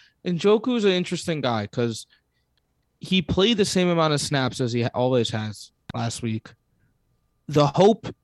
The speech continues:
is that if you're trusting Njoku this week, it's on the belief that he earned himself more targets. 'Cause we've been saying the tight end is the number one target for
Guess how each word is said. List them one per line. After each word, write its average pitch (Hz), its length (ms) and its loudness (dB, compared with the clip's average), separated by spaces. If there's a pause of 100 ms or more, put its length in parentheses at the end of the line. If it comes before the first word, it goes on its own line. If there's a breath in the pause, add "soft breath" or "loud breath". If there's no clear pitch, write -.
(100)
is 160 120 2
that 151 320 4 (100)
if 151 160 -2
you're 151 80 4
trusting 185 400 2
Njoku 170 500 4
this 170 200 4
week, 185 320 0
it's 135 320 -6 (120)
on 143 200 2
the 143 80 4
belief 131 640 0
that 143 260 0
he 147 260 0
earned 139 240 0
himself 127 480 0
more 117 220 0
targets. 107 580 -8 (580 soft breath)
'Cause 139 140 0
we've 170 140 4
been 180 100 2
saying 170 320 2
the 120 100 0
tight 147 320 0
end 151 220 2
is 117 80 -2
the 131 80 0
number 131 180 0
one 127 160 0
target 127 360 -2
for 110 260 -2